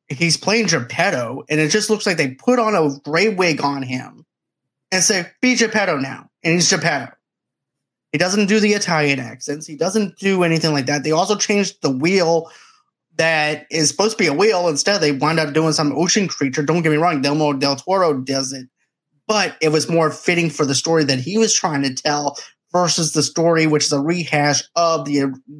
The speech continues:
Disney cartoon of what they were trying to go for. And they changed that up.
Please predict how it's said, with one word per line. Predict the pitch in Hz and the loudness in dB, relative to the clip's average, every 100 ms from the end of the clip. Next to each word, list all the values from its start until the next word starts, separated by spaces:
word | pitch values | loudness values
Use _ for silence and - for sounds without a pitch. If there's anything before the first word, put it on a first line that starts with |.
| 139 | -2
Disney | 196 196 165 | 0 2 2
cartoon | 123 135 - - - _ _ _ _ _ - | 0 -4 -6 -14 -16 _ _ _ _ _ -2
of | 147 | 0
what | 147 | 0
they | 156 | 0
were | 139 | 0
trying | 127 143 143 | -2 -2 0
to | |
go | 123 123 113 | -2 -8 -12
for. | - 57 - - _ _ _ _ 160 | -16 -16 -18 -20 _ _ _ _ 0
And | 156 156 156 147 143 135 - | 2 2 2 2 2 0 -2
they | 139 131 | -2 0
changed | - 151 151 - | 2 2 2 2
that | 135 143 | 2 2
up. | 156 202 208 | 2 0 -6